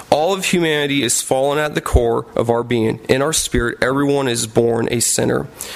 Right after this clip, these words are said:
You are a sinner to cor-, according to God's will. Not my words, but God's word. Listen to these verses from Genesis, or Romans chapter three.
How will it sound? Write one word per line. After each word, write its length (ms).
You 180
are 140
a 40
sinner 380
to 120
cor-, 320
according 420
to 60
God's 340
will. 360
Not 320
my 600
words, 320
but 160
God's 320
word. 180
Listen 580
to 200
these 240
verses 320
from 160
Genesis, 440
or 220
Romans 480
chapter 300
three. 280